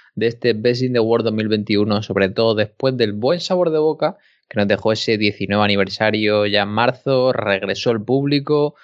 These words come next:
una cartelera, pues, con muchos combates, como bien dices, pero al final, pues, siguieron esa, un poquito esa estructura, ¿no? Que ya vimos en marzo,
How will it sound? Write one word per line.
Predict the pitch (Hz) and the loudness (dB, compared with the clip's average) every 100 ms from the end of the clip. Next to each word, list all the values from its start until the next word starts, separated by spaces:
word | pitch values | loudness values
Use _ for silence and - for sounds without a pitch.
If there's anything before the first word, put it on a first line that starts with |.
| - _ - | -20 _ -2
una | 165 180 | 0 2
cartelera, | 185 - 156 165 156 | -2 0 0 2 -2
pues, | 135 - - | -4 -10 -6
con | 135 | -2
muchos | 185 220 208 | -2 -2 -4
combates, | - 143 147 180 214 | 0 0 0 -2 -4
como | - 147 | -4 -2
bien | 143 151 147 | 0 0 0
dices, | 143 156 214 208 208 - - | -2 -4 -2 -2 -2 -8 -10
pero | - 139 | -2 -2
al | |
final, | 135 185 262 | 0 0 0
pues, | 285 247 | 0 -2
siguieron | - 254 254 | -2 -2 0
esa, | 214 - 165 | 0 0 0
un | 165 | 0
poquito | 175 220 226 | -2 -6 -2
esa | 196 | -2
estructura, | 190 139 135 180 156 110 | 0 -2 0 0 2 2
¿no? | 120 | 0
Que | 127 | 0
ya | 110 113 | 0 0
vimos | 120 113 - | 0 -2 -4
en | 110 | -2
marzo, | 117 123 123 135 135 135 | 0 0 0 0 0 -2